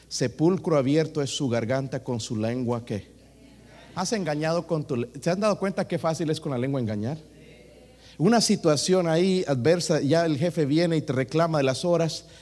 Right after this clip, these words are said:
cuántas hiciste y tú hiciste cinco y le dices ocho. Tiene el poder de engañar.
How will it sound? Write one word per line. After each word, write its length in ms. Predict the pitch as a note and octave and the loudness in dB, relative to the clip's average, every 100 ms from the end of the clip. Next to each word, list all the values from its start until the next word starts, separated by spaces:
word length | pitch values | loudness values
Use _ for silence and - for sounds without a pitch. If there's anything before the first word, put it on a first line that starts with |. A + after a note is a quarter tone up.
| - - | -20 -6
cuántas 340 | F3 F3 E3+ C#3+ | -4 0 -2 -2
hiciste 420 | B2 F3+ - D#3 | -2 -2 0 0
y 80 | C3 | 0
tú 240 | - F#3 | 0 0
hiciste 380 | E3 F#3 - C#3+ | 0 -4 -4 -4
cinco 380 | - G3 - C#3+ | -2 -2 -2 0
y 40 | |
le 120 | C3+ | 0
dices 580 | D#3 D3+ C3 - - - - | 0 -2 -6 -8 -14 -20 -16
ocho. 360 | D3+ - - - - _ _ _ - - _ _ _ - - _ _ _ _ _ _ _ _ _ _ _ _ _ _ _ _ _ _ _ _ _ _ _ _ _ _ _ _ _ - _ _ - - - | -14 -16 -20 -20 -20 _ _ _ -20 -20 _ _ _ -20 -20 _ _ _ _ _ _ _ _ _ _ _ _ _ _ _ _ _ _ _ _ _ _ _ _ _ _ _ _ _ -20 _ _ -20 -20 -8
Tiene 240 | C3 F#3 C#3+ | -4 -4 -4
el 100 | A2 | -4
poder 300 | A2 C#3+ A#2+ | -4 -4 -4
de 60 | |
engañar. 400 | G2 F#2+ F2+ - | -8 -10 -14 -20